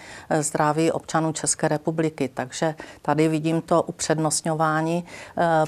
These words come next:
pak, eh, vidím, že, eh, uprchlíkům pomoci, ale já třeba bych viděla nějaké sběrné tábory.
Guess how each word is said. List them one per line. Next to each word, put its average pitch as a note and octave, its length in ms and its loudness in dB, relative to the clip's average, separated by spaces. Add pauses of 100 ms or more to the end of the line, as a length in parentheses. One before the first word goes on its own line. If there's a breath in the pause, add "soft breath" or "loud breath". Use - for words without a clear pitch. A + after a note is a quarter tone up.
(120)
pak, D#3+ 200 4 (100)
eh, E3+ 320 6
vidím, E3+ 540 0
že, F3 180 -4
eh, E3+ 200 4 (1000 loud breath)
uprchlíkům F3 640 0
pomoci, D#3+ 600 2
ale E3 340 4 (300 loud breath)
já E3 360 4
třeba E3+ 420 0
bych F3 220 2
viděla E3+ 480 4 (160)
nějaké E3 480 0
sběrné E3+ 420 0
tábory. D#3 680 0